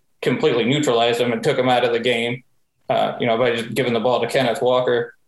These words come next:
and running away from him. And, you know, against Georgia, the guy was nowhere to be found. So I just saw,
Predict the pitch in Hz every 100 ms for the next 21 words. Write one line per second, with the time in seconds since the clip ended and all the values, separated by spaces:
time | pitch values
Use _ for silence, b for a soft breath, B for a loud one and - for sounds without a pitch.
0 | _ _ _ _ 135 120 110 135 131 127
1 | 117 135 139 - 110 117 107 113 117 113
2 | 113 127 120 120 127 - 135 147 135 113
3 | 110 - _ _ - 123 123 123 131 127
4 | 131 127 127 120 131 139 135 127 120 135
5 | - 147 147 -